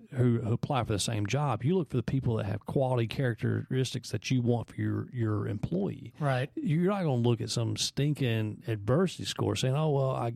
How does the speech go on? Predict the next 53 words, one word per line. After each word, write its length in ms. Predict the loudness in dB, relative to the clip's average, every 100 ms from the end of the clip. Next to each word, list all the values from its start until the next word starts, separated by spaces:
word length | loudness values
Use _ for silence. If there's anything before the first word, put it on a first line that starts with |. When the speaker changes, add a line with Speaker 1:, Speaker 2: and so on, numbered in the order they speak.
| -4
Speaker 1:
I 80 | -2
guess 320 | 0 0 0
I 80 | 0
got 180 | 2 2
a 40 |
higher 400 | 2 2 2 0 -4 -20 -20 -12 -6
uh, 240 | -4 -4
Johnny 340 | 2 2 4 2
here 260 | 2 2
because, 460 | 2 0 0 -2 0
you 80 | 0
know, 60 | 0
Tony 400 | 2 2 2 2
here, 400 | 2 2 2 0 -6 -8
uh, 380 | -6 -6 -4
has 160 | -2 0
had 160 | 0 0
it 100 | 0
better. 360 | 0 -2 -8 -8
Uh, 80 | -8 -4
y-, 160 | -6 -2
you 120 | 0
want 140 | 0
the 60 | 0
best 200 | -2 0
quality 300 | 0 0 0
employee 380 | 0 0 0 0
for 140 | -4
your, 260 | -6 -6 -6 -12
for 160 | -2
your, 260 | 0 0 -2 -10 _ -4
your 160 | -2
nature. 360 | 0 -2 -4 -6
This 200 | -2 0
Speaker 2:
You 80 | 2
Speaker 1:
isn't 120 | 2
Speaker 2:
do. 40 | 2
Speaker 1:
the 60 |
real 240 | 4 4 4
world. 460 | 2 0 -2 -8 -20 -12
Speaker 2:
A-, 120 | -8 -2
and 120 | 0
I 80 | 0
understand 520 | 0 0 0 0 2
that, 260 | 0 0 -2
but 120 | 0
you 180 | 2 0
also 220 | 0 0
gotta 200 | 2 2
think 360 | 2 0 0 -2
these 300 | 0 0 0
kids 360 | 0 2 0
are 460 | -2 2 4 4 0